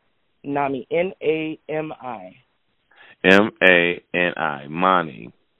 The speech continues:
Speaker 1: nami, National Alliance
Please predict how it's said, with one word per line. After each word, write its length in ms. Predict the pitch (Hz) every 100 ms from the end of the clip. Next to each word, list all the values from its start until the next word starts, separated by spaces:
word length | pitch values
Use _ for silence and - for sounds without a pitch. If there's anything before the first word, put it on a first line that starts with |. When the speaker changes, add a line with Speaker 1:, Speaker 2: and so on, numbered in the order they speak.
| _ _ _
Speaker 1:
nami, 640 | 147 151 160 151 139 98 87 _ _ _
National 800 | 151 143 151 170 - 190 196 247 _ _ _
Alliance 560 | 131 131 127 127 147